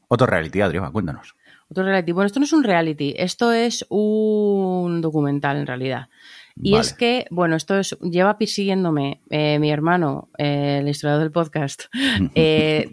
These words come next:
Speaker 2: pero desde hace, pues yo creo que incluso años, porque esto lleva estrenado tiempo,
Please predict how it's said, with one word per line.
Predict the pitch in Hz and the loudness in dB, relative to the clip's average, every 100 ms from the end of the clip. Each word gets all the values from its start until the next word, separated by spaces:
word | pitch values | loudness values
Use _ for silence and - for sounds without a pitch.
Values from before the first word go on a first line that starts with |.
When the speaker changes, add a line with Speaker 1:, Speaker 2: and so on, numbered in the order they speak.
| 151 147 | -12 -8
Speaker 2:
pero | 165 156 151 | -2 0 2
desde | 147 151 | 0 0
hace, | 165 - | 0 -2
pues | 170 151 | -4 -2
yo | 156 - | -2 -4
creo | 285 | -4
que | 311 175 | 0 0
incluso | 156 151 151 151 | 0 -2 0 2
años, | 175 247 185 | 2 2 0
porque | 156 151 | 0 -2
esto | 151 | 0
lleva | 202 190 | 0 0
estrenado | 165 160 156 143 135 | 0 -2 0 0 0
tiempo, | 151 190 196 147 | 0 0 0 -2